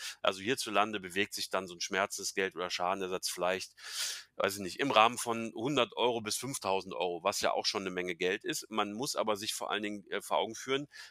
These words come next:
dass jeder Besucher meiner Webseite davon ja betroffen ist, von diesem Rechtsverstoß. Das heißt, ich habe ein hohes Schadenspotenzial, einfach weil, nehmen wir mal den, den Schadenersatz von hundert Euro an,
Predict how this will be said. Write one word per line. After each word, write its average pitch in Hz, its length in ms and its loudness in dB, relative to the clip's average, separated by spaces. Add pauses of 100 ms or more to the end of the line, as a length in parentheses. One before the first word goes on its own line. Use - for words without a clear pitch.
(280)
dass - 280 0 (120)
jeder 175 360 6
Besucher 117 640 0
meiner 98 380 4
Webseite 95 500 2
davon 90 340 0
ja 87 120 0
betroffen - 500 -4
ist, 82 140 -6
von 92 120 -10
diesem 90 220 -10
Rechtsverstoß. 85 720 -8
Das - 220 -6
heißt, 101 260 0
ich - 160 -6
habe 110 160 0
ein 104 220 -10 (640)
hohes 190 240 6
Schadenspotenzial, 120 1000 2
einfach 113 380 0
weil, 107 460 6 (300)
nehmen 113 280 0
wir 110 60 0
mal 104 160 2
den, 101 180 -6
den 98 140 -4
Schadenersatz 107 580 0
von 98 220 -8
hundert 110 260 2
Euro 110 320 0
an, 151 300 -2